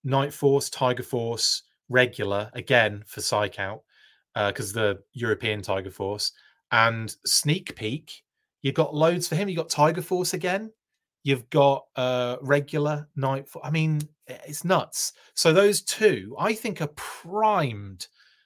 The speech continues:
for the classified series because, again, you could just go absolutely crazy underpant banana crazy pants. I, yeah, I couldn't think of any other words. And, um,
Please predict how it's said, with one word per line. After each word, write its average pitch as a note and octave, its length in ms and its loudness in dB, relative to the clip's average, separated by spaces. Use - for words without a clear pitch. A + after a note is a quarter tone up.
for - 120 -8
the A#2+ 80 0
classified A2 560 -4
series F#2+ 600 -8
because, E3 400 -2
again, D#3+ 460 0
you E3 140 -10
could - 140 -18
just - 180 -8
go E3+ 140 -4
absolutely D3 840 -6
crazy C#3+ 580 0
underpant C3 540 -2
banana C3 340 -4
crazy C3 320 -6
pants. G2+ 460 -10
I, G#2+ 140 -2
yeah, A#2 220 -6
I G#2 40 -8
couldn't G#2 260 -10
think A2+ 120 -6
of G2+ 60 -2
any G2 140 -4
other G2 120 -4
words. G2+ 340 0
And, A#2 480 4
um, A2+ 580 6